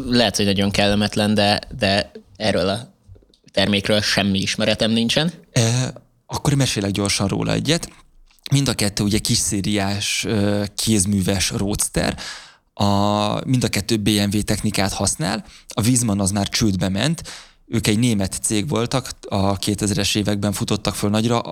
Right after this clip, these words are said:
Speaker 2: a logójuk egy gekkó volt, és építettek egy székházat, ami egy kurva nagy üveggekkó volt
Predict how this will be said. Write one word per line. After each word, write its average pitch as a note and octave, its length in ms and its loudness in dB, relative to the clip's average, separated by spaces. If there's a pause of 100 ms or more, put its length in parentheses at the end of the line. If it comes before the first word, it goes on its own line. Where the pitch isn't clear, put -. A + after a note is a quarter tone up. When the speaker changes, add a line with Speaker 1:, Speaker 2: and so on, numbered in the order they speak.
(140)
Speaker 2:
a G#2+ 200 2
logójuk A2+ 340 2
egy F#2 120 -2
gekkó G2 400 0
volt, C3 220 -2
és A#2 140 0
építettek A2+ 580 -2
egy G#2+ 80 2
székházat, G2+ 560 -2
ami G#2 80 -2
egy A2 100 0
kurva A2 280 0
nagy G2+ 200 0
üveggekkó G2 680 0
volt G2+ 440 -2